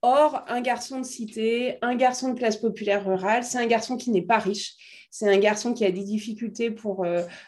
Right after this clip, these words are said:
euh, éventuellement à l'école, qui a des difficultés sur le marché du travail, et cetera. Et donc, ces garçons-là, ça les rend pas souples, en fait,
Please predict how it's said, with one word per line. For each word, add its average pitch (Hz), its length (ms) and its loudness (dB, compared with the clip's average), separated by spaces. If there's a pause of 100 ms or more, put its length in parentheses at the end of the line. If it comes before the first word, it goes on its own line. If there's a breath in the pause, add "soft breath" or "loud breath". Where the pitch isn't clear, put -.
(120)
euh, 156 40 2
éventuellement 196 600 4
à 190 80 4
l'école, 233 440 4
qui 247 140 -6
a 196 80 6
des 196 120 4
difficultés 202 600 -4
sur 220 160 -4
le 185 60 2
marché 180 320 -2
du 185 120 -6
travail, 196 460 2
et 185 80 0
cetera. 175 500 -6
Et 220 100 4
donc, 226 180 2
ces 254 160 -2
garçons-là, 247 640 2 (320 loud breath)
ça 233 140 2
les 233 120 6
rend 254 160 4
pas 254 160 2
souples, 220 380 -4
en 180 80 -6
fait, 170 240 -8